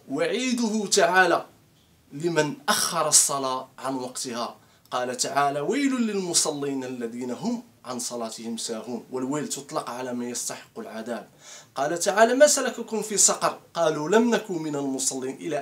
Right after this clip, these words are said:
آخر الآية. قال تعالى: "فخلف من بعدهم خلف أضاعوا الصلاة واتبعوا الشهوات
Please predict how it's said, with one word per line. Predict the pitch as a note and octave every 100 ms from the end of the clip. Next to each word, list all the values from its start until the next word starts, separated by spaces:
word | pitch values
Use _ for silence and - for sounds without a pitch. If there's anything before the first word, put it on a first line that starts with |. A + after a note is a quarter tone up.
| -
آخر | B2 B2
الآية. | A2 A2+ A2 G2+ G2 - - - - -
قال | D3+ D3+ C#3+
تعالى: | D#3+ C#3 C#3+ D3
"فخلف | C#3+ - - C#3 C3
من | C#3 C3+
بعدهم | C3 C#3 A#2+ C3 C3
خلف | B2+ F#3+ G3 C4+ C4+ - - _
أضاعوا | C3+ C3+ C3+ B2
الصلاة | C3 - - B2+ C3+ B2 A#2+ C3
واتبعوا | B2 A#2 - C3+ B2
الشهوات | B2+ - C3+ A#2 B2 B2+ A2+